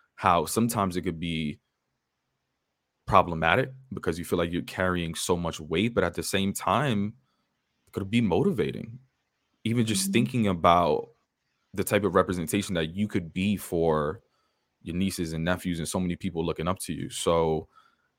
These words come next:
Speaker 1: and this idea of quiet quitting, right? It's, it's,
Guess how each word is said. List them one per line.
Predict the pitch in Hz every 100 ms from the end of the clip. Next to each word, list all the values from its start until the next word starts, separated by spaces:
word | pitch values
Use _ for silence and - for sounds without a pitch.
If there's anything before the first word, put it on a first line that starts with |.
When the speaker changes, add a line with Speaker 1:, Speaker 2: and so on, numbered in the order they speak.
| _ -
Speaker 1:
and | 104
this | -
idea | 120 117
of | 104
quiet | - 101 139 117
quitting, | 104 90 82
right? | 87 107
It's, | - 95 -
it's, | - 90 - - -